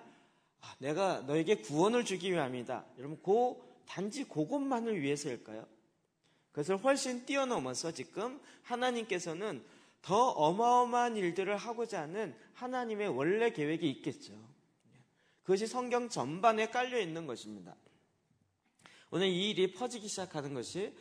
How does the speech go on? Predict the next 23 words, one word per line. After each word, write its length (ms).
사도행전 600
첫 140
스타트인 600
것입니다. 440
자, 240
그 240
거룩한 640
경건한 720
유대인들이 880
오순절날 1120
예루살렘에 720
모였습니다. 680
어느 280
지방인지 540
봅시다. 440
구 140
절부터 480
십일 260
절 120
다시 240
한번 160
읽어봅시다. 400
시작. 580